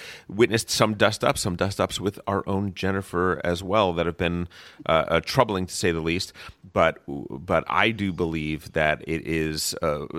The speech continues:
a community that is still very much worth supporting, and that, uh, the, the,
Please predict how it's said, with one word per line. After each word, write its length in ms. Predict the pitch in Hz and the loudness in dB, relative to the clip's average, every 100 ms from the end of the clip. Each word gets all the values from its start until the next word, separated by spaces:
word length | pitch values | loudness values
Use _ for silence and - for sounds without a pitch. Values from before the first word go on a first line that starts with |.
| - | -6
a 180 | 82 82 | -6 -6
community 760 | - 90 95 92 85 85 82 | -6 -2 2 2 0 -2 -2
that 260 | 78 78 78 | 0 0 0
is 560 | 80 78 76 76 - - 80 82 | -2 -2 -2 -4 -6 -8 -10 -8
still 340 | - 113 98 | -2 2 2
very 180 | 85 87 | 4 2
much 280 | 85 82 - - - _ | 2 -2 -6 -14 -20 _
worth 240 | 87 98 - | 2 2 2
supporting, 680 | 98 - 82 80 78 82 - | -4 0 0 0 -2 -6 -6
and 340 | 80 80 76 76 | -4 -2 -2 -6
that, 680 | 73 76 73 76 - - | -2 0 2 0 -8 -8
uh, 40 | 67 | -4
the, 340 | 76 76 82 | -4 -2 -4
the, 160 | 64 | -4